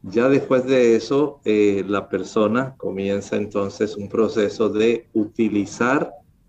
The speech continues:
aquel tipo de energía almacenada en forma de triglicéridos que pueden estar alojados debajo de la piel,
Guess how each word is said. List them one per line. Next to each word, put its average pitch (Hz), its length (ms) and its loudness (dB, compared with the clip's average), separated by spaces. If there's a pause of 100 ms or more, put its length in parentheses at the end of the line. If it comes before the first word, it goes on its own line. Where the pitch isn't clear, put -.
(400)
aquel 151 600 0
tipo 147 340 2
de 127 80 4
energía 120 720 0
almacenada 117 1040 -2
en 101 200 -6
forma 127 500 0
de 110 220 2 (640)
triglicéridos 139 1500 0 (600)
que 101 120 2
pueden 104 360 2
estar 110 520 -2
alojados 101 640 0
debajo 95 600 0
de 95 300 -4
la 90 260 -6 (400)
piel, 107 420 2